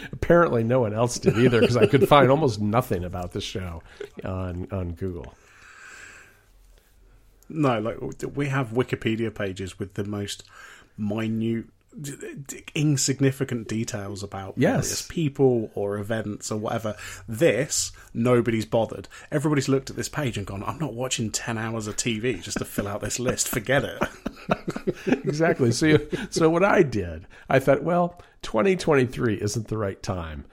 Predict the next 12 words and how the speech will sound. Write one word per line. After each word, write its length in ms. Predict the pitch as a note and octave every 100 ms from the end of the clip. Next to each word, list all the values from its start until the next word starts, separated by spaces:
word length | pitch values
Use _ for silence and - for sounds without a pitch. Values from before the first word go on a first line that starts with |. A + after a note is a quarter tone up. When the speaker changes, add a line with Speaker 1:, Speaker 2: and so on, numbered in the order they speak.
| _ _ -
Speaker 1:
but 180 | -
you 60 | C3
never 300 | C#3 D#3+ B2+
know." 380 | A#2 G#2+ D2+ B1 _ _
So 260 | - B2+ A2
I 120 | A2+
downloaded 600 | A2 G#2 A#2 G#2+ G2+ G2 G#2
all 100 | F#2+
ten. 400 | - A2+ F2+ - - - - - - - -
<laughs> 1300 | - - - - _ _ - _ _ _ - - -
Just 260 | - C3
to 120 | -